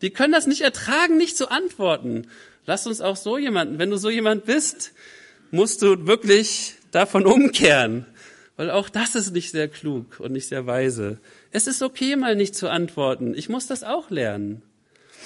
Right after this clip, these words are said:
Jetzt gerade bei der Pastorenfreizeit hatte ich so eine Situation, da merkte ich so,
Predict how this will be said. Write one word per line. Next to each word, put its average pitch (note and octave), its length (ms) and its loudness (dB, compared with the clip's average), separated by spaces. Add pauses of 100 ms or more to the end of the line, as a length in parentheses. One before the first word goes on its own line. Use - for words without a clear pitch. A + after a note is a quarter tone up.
(540)
Jetzt E3 180 -2
gerade G#3+ 240 2
bei G#3 120 4
der G#3 120 4
Pastorenfreizeit G3+ 1040 2
hatte F#3 180 -2
ich F#3 80 -2
so F#3 80 0
eine F#3 140 0
Situation, F#3+ 960 -2 (420)
da D#3 120 -2
merkte G#3+ 420 0
ich G3 200 0
so, E3+ 380 2